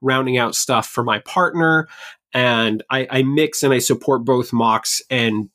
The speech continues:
and Jay whenever possible. But man, if you've never ordered from Jay, that stuff comes super fast.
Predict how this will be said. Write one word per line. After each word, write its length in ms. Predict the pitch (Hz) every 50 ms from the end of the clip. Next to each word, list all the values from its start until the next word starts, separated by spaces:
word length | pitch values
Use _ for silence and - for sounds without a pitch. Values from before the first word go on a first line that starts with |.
| -
and 200 | 135 123 120 110
Jay 260 | 101 113 120 117 110
whenever 340 | 107 107 104 107 104 107 101
possible. 600 | 95 - - 113 107 - - 113 107 110 101 98
But 220 | 95 - 104 - 120
man, 420 | 131 143 143 131 113 98 95 98 _ _ - - -
if 120 | 123 120 127
you've 220 | 151 208 240 202
never 240 | 226 233 208 208 190
ordered 240 | 180 185 175 175 165
from 180 | - 175 160 151
Jay, 420 | - 160 147 147 143 139 143 135 - - - - - _ _ _ - 131
that 300 | 120 135 147 175 175 -
stuff 320 | - - 196 180 160 -
comes 360 | - - 151 139 127 127 117 -
super 720 | - - - - - - - 254 254 247 196 226 190 156
fast. 640 | - - - 135 117 107 104 104 107 - - -